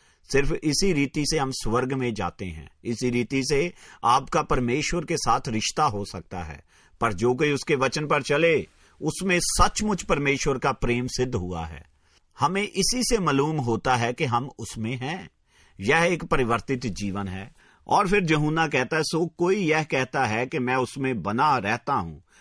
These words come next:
उसे चाहिए कि आप भी वैसा ही चले जैसे वह चलता था।" हमारा आश्वासन, हमारा पूर्ण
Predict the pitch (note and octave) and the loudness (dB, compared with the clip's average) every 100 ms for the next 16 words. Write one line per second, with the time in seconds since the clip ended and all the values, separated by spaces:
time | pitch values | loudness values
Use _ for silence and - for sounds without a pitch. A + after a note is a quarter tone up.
0 | _ A#2 A#2+ C#3 B2 A#2 B2 C#3 B2+ D3 | _ -6 0 0 2 0 0 -2 0 -2
1 | - A2 B2 D#3+ F3 D#3 E3+ G2+ A2+ A#2+ | -2 2 4 4 0 -2 -2 0 -2 -2
2 | C#3+ B2 A#2 - G2+ A#2 G2 G2 - G2 | -4 -2 -4 -4 -2 -2 -2 -6 -6 -6
3 | F#2+ A2 G#2 F#2 B2 C3+ D3 - _ _ | -6 -6 -6 -6 -6 -8 -10 -16 _ _
4 | - - - A2 A#2+ B2 A#2 A#2+ C#3 C3 | -20 -10 -2 4 4 6 4 4 2 2
5 | C3+ D3+ D3 C3+ B2 B2+ - A#2 C#3 D3+ | 2 2 2 4 4 2 2 2 2 0